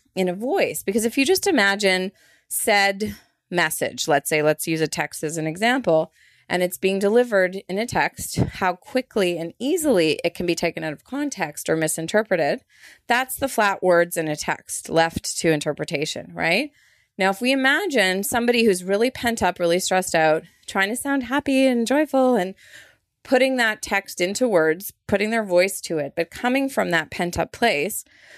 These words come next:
it's gonna land in a very different place from somebody who's legitimately excited and juiced up and passionate and feeling it.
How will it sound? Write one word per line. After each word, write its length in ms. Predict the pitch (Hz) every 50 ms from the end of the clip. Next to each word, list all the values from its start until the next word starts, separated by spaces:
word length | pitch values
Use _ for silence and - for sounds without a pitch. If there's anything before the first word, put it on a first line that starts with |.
| - _ _ _ _ _
it's 220 | - 302 311 - -
gonna 260 | - 311 294 277 247
land 440 | 226 214 214 208 202 208 208 202 -
in 100 | - 190
a 80 | 185
very 240 | 180 185 185 180 175
different 320 | 175 180 170 - 170 160
place 300 | - - 220 208 202 196
from 160 | - 185 175 185
somebody 380 | - - 226 220 220 214 214
who's 320 | 208 214 202 180 175 - -
legitimately 1200 | 190 190 233 262 233 214 208 220 233 240 254 311 330 339 339 349 330 311 294 - - 226 233 226
excited 960 | 294 - 180 202 - - - - - 330 311 311 302 269 269 262 247 226 202 196
and 340 | - - 185 180 180 170
juiced 440 | 175 196 240 285 294 285 294 - -
up 260 | 285 254 240 220 220
and 180 | 190 180 190 214
passionate 640 | - - 311 - 269 277 302 - 294 254 220 190 -
and 120 | - 190 196
feeling 460 | - - 294 294 285 277 269 262 233
it. 220 | 202 196 190 -